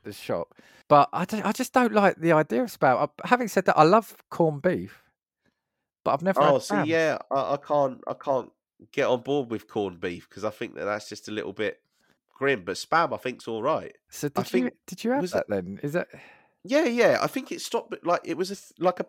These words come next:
Speaker 2: obviously with the nature of the fish and chip shop being <laughs> with the family and that sort of
Speaker 1: Yeah,
Speaker 2: thing,
Speaker 1: yeah.
Speaker 2: um, it was a staple of fish and chip shop menus for years and years. But I feel like you can't really get that product anymore in terms of fish and chip shops don't really
Speaker 1: Not in a
Speaker 2: do
Speaker 1: shop,
Speaker 2: it. And
Speaker 1: but I think in the supermarket, I think you can still get it.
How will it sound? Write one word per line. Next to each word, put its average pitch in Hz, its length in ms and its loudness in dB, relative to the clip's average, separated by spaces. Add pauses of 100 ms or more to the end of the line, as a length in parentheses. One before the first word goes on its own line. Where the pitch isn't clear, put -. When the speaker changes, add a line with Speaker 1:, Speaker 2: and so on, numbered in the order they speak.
(140)
Speaker 2:
obviously 147 420 -2
with 113 240 -8
the 107 60 -6
nature 104 400 -6
of 95 120 -6
the - 60 -20
fish - 220 -12
and 95 100 -14
chip - 160 -12
shop - 180 -12
being 95 220 -8
<laughs> 98 260 -14
with 101 180 -10
the - 60 -18
family 107 360 -4
and 107 80 -6
that - 100 -2
sort - 200 -8
of - 60 -8
Speaker 1:
Yeah, 117 100 2
Speaker 2:
thing, 104 120 2
Speaker 1:
yeah. 95 140 -2 (400)
Speaker 2:
um, 127 160 4
it 127 100 0
was 131 140 -4
a 127 40 -8
staple 156 400 0
of 113 240 -2 (120)
fish 127 200 -2
and 98 80 -14
chip - 180 -4
shop - 180 -8
menus 92 320 -8
for 113 80 -12
years 123 320 -2
and 113 100 -10
years. 135 200 -2
But - 100 -8
I - 60 -6
feel 175 220 0
like 175 200 0
you 123 80 -12
can't 151 260 -4
really 139 400 -4
get 170 240 -2
that - 220 -10
product - 400 -10
anymore 87 500 -10 (300)
in 107 80 -6
terms 117 280 2
of 113 160 -2 (360)
fish 123 160 -6
and 110 100 -12
chip - 140 -4
shops - 240 -6
don't 113 240 2
really 107 540 0 (760)
Speaker 1:
Not 208 180 -2
in 185 60 -4
a 156 40 0
Speaker 2:
do 127 120 4
Speaker 1:
shop, 131 100 6
Speaker 2:
it. - 100 4
And 139 80 4
Speaker 1:
but 127 60 6
I 123 60 2
think 190 280 -2
in 135 100 -6
the 127 60 -2
supermarket, 117 580 -4
I - 40 -14
think 190 160 -6
you 123 60 -14
can 113 160 -12
still 104 240 -6
get 120 240 -2
it. 78 180 -10